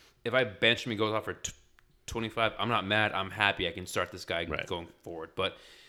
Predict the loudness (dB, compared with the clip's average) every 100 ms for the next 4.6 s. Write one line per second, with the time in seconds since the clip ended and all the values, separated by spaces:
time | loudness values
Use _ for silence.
0 | -20 _ _ -4 -2 2 4 4 0 -2
1 | 0 2 0 -2 -2 -4 -4 -8 -12 -12
2 | -6 -6 -6 -10 -16 _ _ _ _ _
3 | -14 -8 -6 -4 -6 -4 -2 -2 -2 -4
4 | -4 -6 -6 -6 -4 -6